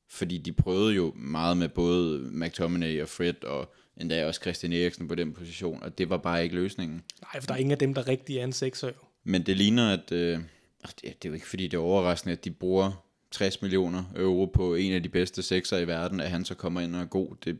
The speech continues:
Speaker 1: det, det er man jo ikke overrasket over, men det, det ligner, at det bliver en stor gevinst for United, og, og der var nogen, der snakkede om, at han måske bare var en, en lidt, en, en, en midtbanespiller, der var, der nærmede sig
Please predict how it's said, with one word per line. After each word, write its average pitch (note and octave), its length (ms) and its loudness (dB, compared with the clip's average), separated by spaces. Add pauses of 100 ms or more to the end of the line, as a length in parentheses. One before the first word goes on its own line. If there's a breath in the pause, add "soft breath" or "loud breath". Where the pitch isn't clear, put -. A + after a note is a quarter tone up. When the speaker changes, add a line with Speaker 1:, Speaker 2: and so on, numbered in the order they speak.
(140)
Speaker 1:
det, E2 200 -4 (180)
det - 60 0
er F2+ 40 2
man F#2+ 160 0
jo F2 80 0
ikke G2+ 160 2
overrasket F2+ 440 0
over, D2+ 100 -2
men E2 160 -4
det, F2 280 -2
det F2 100 0
ligner, A2+ 280 2
at F#2+ 120 -2
det E2+ 100 -4
bliver F2 120 2
en E2+ 60 -4
stor F#2 220 -2
gevinst F2+ 400 -6
for - 80 -8
United, E2+ 400 -6
og, E2 220 -6 (400 soft breath)
og - 100 -4
der F2+ 60 4
var F2+ 140 4
nogen, F#2 200 2
der G2+ 60 0
snakkede F#2 340 2
om, F2 120 2
at F2 60 0
han F2 140 0
måske F2+ 380 0
bare F2 200 0
var F2 180 2
en, E2 180 -4 (540 soft breath)
en F#2 120 0
lidt, F2+ 340 2
en, E2 340 -4
en, F2 180 -2
en F#2+ 160 -2
midtbanespiller, G2+ 600 2
der F2 140 0
var, E2+ 240 0
der F2 140 -2
nærmede F2+ 300 0
sig F2+ 240 -2